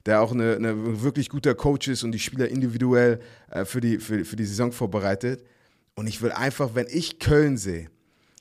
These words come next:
ich will einfach so ein dirty, gritty Team sehen. Und nicht dirty, äh,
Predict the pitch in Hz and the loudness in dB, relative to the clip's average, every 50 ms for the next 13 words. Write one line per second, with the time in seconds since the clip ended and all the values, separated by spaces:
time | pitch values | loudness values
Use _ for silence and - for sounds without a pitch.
0 | _ - - - 113 113 110 131 127 110 131 113 104 101 110 107 107 95 - - | _ -18 -12 -10 -8 -6 -6 -6 -4 -4 -4 -4 -4 -6 -6 -6 -6 -6 -8 -12
1 | _ _ _ _ _ _ _ _ - 90 95 95 - _ _ _ - 160 147 156 | _ _ _ _ _ _ _ _ -20 -18 -18 -18 -20 _ _ _ -2 0 2 6
2 | 160 165 160 160 151 143 120 - - 123 120 127 151 151 147 147 127 - - - | 6 6 6 4 0 -2 -4 -6 -6 -2 4 6 6 6 6 2 0 -2 0 2
3 | 139 135 117 95 101 104 135 170 165 165 202 196 202 202 185 190 180 175 156 - | 2 2 2 2 2 2 2 2 6 6 8 8 10 8 8 6 4 2 0 -2
4 | - - 65 78 | -4 -6 -6 -6